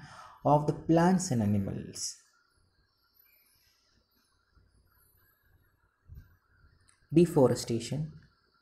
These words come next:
soil erosion, constructional activities, forest fires, tsunami, landslides, et cetera are some of the human and natural factors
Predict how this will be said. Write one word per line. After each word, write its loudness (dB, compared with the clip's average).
soil 8
erosion, 0
constructional 2
activities, -2
forest 8
fires, 0
tsunami, 2
landslides, 2
et 0
cetera 0
are 0
some -4
of 2
the 0
human 2
and 0
natural -2
factors 0